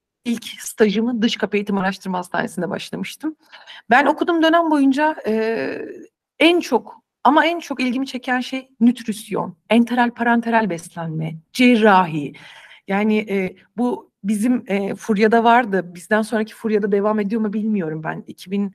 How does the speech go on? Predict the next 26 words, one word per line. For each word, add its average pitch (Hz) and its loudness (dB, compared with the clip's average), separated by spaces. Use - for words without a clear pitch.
e, 175 -10
on 202 0
altı, 196 2
iki 170 -8
bin 208 0
on 226 4
yedi 220 4
mezunuyum. 165 -6
E, 185 -4
tıp, - -4
hani 196 -2
hep 226 -2
bir 220 0
tıp - -14
aşkıyla 196 2
yol 208 4
haritası 202 -2
çizilen 202 2
grup 220 0
olduğumuz 226 -2
için - -10
cerrahiye 262 4
çok 247 -6
ciddi 247 0
bir, 226 -2
e, 175 -6